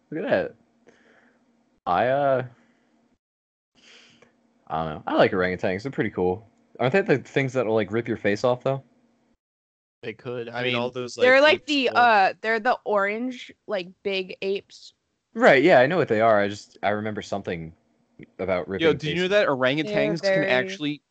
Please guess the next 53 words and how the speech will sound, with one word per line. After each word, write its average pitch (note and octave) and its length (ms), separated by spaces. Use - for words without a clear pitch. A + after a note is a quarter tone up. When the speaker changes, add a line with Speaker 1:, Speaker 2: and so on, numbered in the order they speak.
Speaker 2:
like, C3+ 200
they C#3+ 140
know C3 240
how C3+ 160
to B2 80
use A#2+ 280
tools? B2+ 520
Speaker 4:
Mm-hmm. C4+ 220
Speaker 1:
Yo, C3+ 320
you C3+ 180
know D3+ 120
where G3+ 120
I D3 100
saw A#2 260
that? D#3 380
Speaker 2:
YouTube. A2 420
Speaker 1:
I, F#2+ 220
n-, F2+ 260
no. F2+ 460
Con-, A2+ 240
Speaker 2:
Oh. B2+ 40
Speaker 1:
continue. C3 440
I'll, A2+ 120
I'll C3 160
tell C#3+ 160
you C3+ 120
where A#2+ 120
I G#2+ 60
saw G#2 320
it, F#2 120
if, G2+ 120
unless G#2+ 340
you G2+ 160
don't F#2+ 200
have F2+ 100
more F2+ 140
to - 60
Speaker 2:
Well, C#3+ 80
I D#3+ 60
Speaker 1:
say. F3 60
Speaker 2:
mean, F#3 100
I G3+ 100
don't A#3 140
know. F#3+ 80
I E3+ 100
don't A3 80
remember G3+ 260
much F3 140
about D3+ 120
the C3 60
video. C3 260
I A#2+ 60
just, D3 160